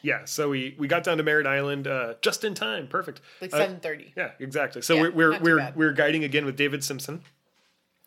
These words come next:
Speaker 1: and we, uh, got out there, did, got, kinda got introductions. There was two different trips that day out in the same, same exact spot, but, uh, we kinda, like, split up a little bit. So we were actually doing the, um,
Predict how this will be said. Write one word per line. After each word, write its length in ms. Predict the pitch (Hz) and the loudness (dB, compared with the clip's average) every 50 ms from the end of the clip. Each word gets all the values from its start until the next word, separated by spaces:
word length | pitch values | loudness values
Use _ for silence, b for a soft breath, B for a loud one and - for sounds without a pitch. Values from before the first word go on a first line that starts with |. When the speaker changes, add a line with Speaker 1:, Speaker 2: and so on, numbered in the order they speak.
| - - - | -20 -12 -6
Speaker 1:
and 320 | 160 147 143 139 139 143 139 | -2 0 0 0 0 -2 -2
we, 360 | 139 147 151 147 143 143 143 | -2 -2 0 0 0 0 0
uh, 300 | 139 131 127 123 123 120 - b b b b b b b b b _ | 0 0 0 0 -2 -4 -6 b b b b b b b b b _
got 140 | - 156 156 | -2 0 0
out 160 | 151 143 139 143 | 0 -2 -2 -2
there, 220 | 143 139 139 139 | -2 -2 -2 -2
did, 320 | 135 135 135 131 127 135 - _ _ _ _ _ _ _ _ - | -2 -4 -4 -6 -8 -12 -20 _ _ _ _ _ _ _ _ 0
got, 200 | 147 143 143 - | 0 0 2 2
kinda 160 | 160 160 151 | 2 2 4
got 140 | 147 143 143 | 4 4 4
introductions. 560 | 147 147 147 143 143 139 - 160 147 139 139 | 2 2 0 0 0 0 -2 -4 -6 -4 -2
There 100 | 147 143 | -2 -2
was 100 | 143 139 | -2 -2
two 200 | - - 202 180 | -4 -6 -4 -4
different 260 | 180 175 156 135 139 | -4 -4 -6 -6 -4
trips 220 | - 165 165 - | -2 -2 -2 -2
that 200 | - 135 135 131 | -4 -4 -4 -2
day 280 | 139 143 139 139 143 139 | -2 0 0 0 0 2
out 160 | 135 139 143 | 2 2 2
in 80 | 135 131 | 0 -2
the 60 | 120 | -4
same, 260 | - - 139 135 139 139 | -4 -4 -4 -4 -4 -4
same 220 | - 156 143 135 | -2 -2 0 0
exact 300 | 131 127 127 120 110 - | -2 -4 -4 -6 -6 -4
spot, 380 | - - 175 135 117 117 - b b b b b b b b b b b | -4 -2 0 0 0 -2 -6 b b b b b b b b b b b
but, 320 | 127 131 139 127 117 - | 0 2 2 2 2 -2
uh, 320 | 127 120 120 117 113 110 110 - - _ _ _ - 156 143 123 | -4 -4 -4 -4 -6 -8 -10 -12 -18 _ _ _ -20 -20 -14 -4
we 140 | 135 147 139 | 0 0 0
kinda, 220 | 131 147 143 139 127 | 2 0 0 0 0
like, 160 | 120 113 - | -2 -2 -4
split 280 | - - - 151 135 120 | -6 -4 -2 -2 -2 -2
up 120 | 117 - | -4 -6
a 40 | 127 | -6
little 180 | 120 113 117 113 | -8 -8 -8 -8
bit. 160 | 117 - - | -6 -6 0
So 120 | - 160 147 | 0 0 2
we 160 | 147 175 185 | 2 0 0
were 180 | 185 180 170 | 2 4 4
actually 360 | 156 139 135 135 - 160 151 143 | 4 4 2 0 0 -2 -2 0
doing 580 | 135 147 147 143 139 139 135 139 143 147 127 117 | 0 0 0 0 0 -2 -4 -4 -8 -10 -8 -4
the, 340 | 131 131 123 123 123 131 | -2 -2 0 -2 -2 -2
um, 400 | 131 127 123 120 120 120 113 113 | -2 -2 -2 -4 -6 -10 -14 -16